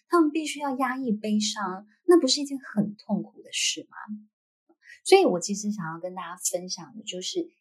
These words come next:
压抑悲伤的这个动作。压抑悲伤，其实当然你知道，有时候它是一个照顾你身边的人，好，保护你身边的人，甚至是保护你自己一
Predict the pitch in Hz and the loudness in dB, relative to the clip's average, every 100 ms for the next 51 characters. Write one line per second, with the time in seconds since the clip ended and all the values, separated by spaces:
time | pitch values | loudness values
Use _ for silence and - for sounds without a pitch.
0 | _ 226 254 247 247 254 202 - - 170 | _ 6 6 6 -4 0 0 0 -6 -6
1 | 170 - 156 160 151 - 226 185 - 240 | -4 -6 -6 -8 -10 -2 -2 -2 -4 2
2 | 202 - - - 165 - _ _ - - | 2 0 -6 -4 -4 -4 _ _ -20 -14
3 | - 339 359 339 320 302 285 277 254 226 | 8 8 8 4 -2 -4 -2 -4 -2 -2
4 | 208 190 208 208 185 165 190 190 208 190 | -2 -2 -2 -2 -2 -8 -8 -6 -4 -6
5 | 175 165 214 240 - 226 233 - 156 165 | -8 -6 -6 -6 -8 -8 -6 -6 -6 -8
6 | 180 165 - 240 208 214 202 170 156 160 | -8 -8 -4 0 0 0 -6 -4 -4 -8
7 | 190 180 165 196 202 196 190 175 151 156 | -14 -10 -4 -2 -2 -4 -6 -8 -8 -10
8 | - - 208 - 160 - - _ 185 175 | -10 -4 -6 0 2 2 -2 _ -2 -2
9 | - 254 208 214 - 180 185 185 165 151 | 0 0 0 -2 -4 -8 -10 -8 -8 -8
10 | - - - - _ - 302 269 269 247 | -14 -20 -20 -20 _ 4 6 6 4 -2
11 | 208 - - - 233 196 160 185 185 - | -6 -6 -6 -6 2 2 2 -6 -8 -10
12 | 151 165 | -12 -18